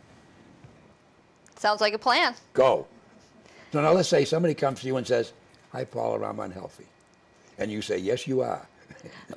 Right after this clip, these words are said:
Speaker 1: No, I don't agree. I s-, I ask them, I go through a series of questions.
Speaker 2: Okay.
Speaker 1: And I take a health assessment on them, and I ask them, first off, what they're doing on a regular basis. And most of them tell me nothing.
Speaker 2: Yeah, that's right. They watch T V.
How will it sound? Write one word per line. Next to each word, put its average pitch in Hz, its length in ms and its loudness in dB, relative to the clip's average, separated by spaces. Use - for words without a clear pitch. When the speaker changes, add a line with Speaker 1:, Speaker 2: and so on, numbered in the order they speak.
Speaker 1:
No, 240 180 6
I 247 160 4
don't 254 180 4
agree. 269 440 2
I 247 140 4
s-, - 340 -2
I 233 300 8
ask 254 340 6
them, 254 300 2
I 233 120 4
go 233 200 4
through 240 160 -2
a 254 40 0
series 247 340 4
of 330 80 -6
questions. 220 560 0
Speaker 2:
Okay. 104 340 -2
Speaker 1:
And 220 220 2
I 220 40 2
take 240 220 -2
a 254 40 -6
health 226 220 2
assessment 214 500 0
on 180 220 2
them, 175 320 0
and 214 140 0
I 214 120 4
ask 208 340 2
them, 208 180 -4
first 220 360 -2
off, 208 260 4
what 196 140 -2
they're 208 100 -2
doing 190 240 -2
on 180 60 -4
a 175 40 -4
regular 175 320 -2
basis. - 720 -10
And 190 500 -4
most 208 240 0
of 240 60 -10
them 240 100 -6
tell 233 160 -4
me 240 120 -12
nothing. 233 380 -4
Speaker 2:
Yeah, 120 140 -2
that's 131 200 -10
right. 151 200 -8
They 110 80 -4
watch 117 260 0
T 131 140 -4
V. 117 260 -4